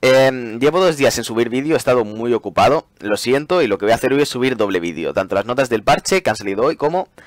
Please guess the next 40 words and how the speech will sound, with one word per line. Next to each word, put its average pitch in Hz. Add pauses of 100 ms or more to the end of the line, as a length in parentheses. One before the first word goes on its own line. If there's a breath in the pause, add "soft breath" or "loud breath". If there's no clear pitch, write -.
(240 soft breath)
la 107
rotación 104
semanal 127
que 135
salió 107
ayer, 73
¿vale? 117 (380 soft breath)
Ya 110
os 120
comentaré 107
el 104
de 104
la 95
rotación 95
porque 101
he -
estado 90
tan 87
ocupado, 87
etcétera. - (420 loud breath)
Dicho 156
esto, 180
vamos 139
al 92
lío. 90
Primero 156
de 160
todo 190
tenemos 165
los 151
emoticonos. 113
Ya 113
estaban 175
en 131
el 110
P 110
B 107
hace 98
un 92
tiempo. 120